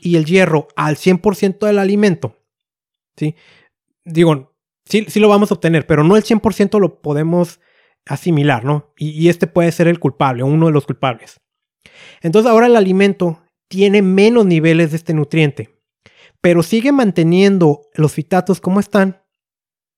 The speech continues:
Eso todavía va a provocar que podamos absorber menos, menos zinc, menos hierro y otras cosas, ¿no? Ese es por un lado.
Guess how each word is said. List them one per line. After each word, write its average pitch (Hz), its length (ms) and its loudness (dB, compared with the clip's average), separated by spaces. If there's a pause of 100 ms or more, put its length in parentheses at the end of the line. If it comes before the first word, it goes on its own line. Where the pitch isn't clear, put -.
(520)
Eso 180 320 -6
todavía 208 500 2
va 196 80 2
a 196 80 -4
provocar 196 600 -2 (340)
que 165 340 -8 (360)
podamos 185 420 0
absorber 170 600 -2
menos, 165 720 -6 (340)
menos 143 260 -6
zinc, 170 380 -2
menos 147 280 -4
hierro 165 400 0
y 131 120 -6
otras 135 240 -4
cosas, 120 360 -12
¿no? 131 220 -8 (600)
Ese 196 200 2
es 226 60 -6
por 226 200 2
un 208 160 4
lado. 117 340 -2